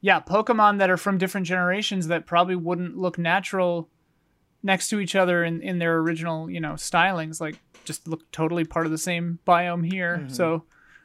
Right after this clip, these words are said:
Speaker 1: yeah, it's really fun. And, and, and, and I like, it's basically just, like, a fun puzzle to get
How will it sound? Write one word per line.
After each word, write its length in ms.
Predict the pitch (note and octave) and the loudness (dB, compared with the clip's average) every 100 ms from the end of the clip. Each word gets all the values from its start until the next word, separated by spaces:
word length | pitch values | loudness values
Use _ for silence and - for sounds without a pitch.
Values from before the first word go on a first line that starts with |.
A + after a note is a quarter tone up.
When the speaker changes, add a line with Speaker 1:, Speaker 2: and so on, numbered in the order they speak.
| _ _ | _ _
Speaker 1:
yeah, 200 | F#3 D#3+ | 4 4
it's 180 | F3+ F3+ | 2 -2
really 240 | A3+ F#3+ | 0 0
fun. 380 | D#3+ E3 D#3+ D#3+ | -2 -4 -2 -4
And, 300 | - G3 F#3+ - | -2 0 0 0
and, 200 | G#3 G3+ | 0 0
and, 240 | A#3+ A#3+ A#3+ - | 0 0 2 0
and 180 | A#3+ | 4
I 100 | A#3 A#3 | 4 6
like, 220 | B3 A#3 | 4 4
it's 100 | A3+ | -2
basically 340 | - C#4+ A#3+ G#3+ | 0 0 0 -4
just, 160 | F#3+ | -2
like, 120 | G3 E3+ | -2 -2
a 40 | |
fun 320 | - F3+ E3+ | 0 0 0
puzzle 320 | D#3+ F3 F3+ D#3 | 0 0 0 -6
to 100 | D#3 | -8
get 300 | D#3 D#3+ D#3 | -2 -2 -2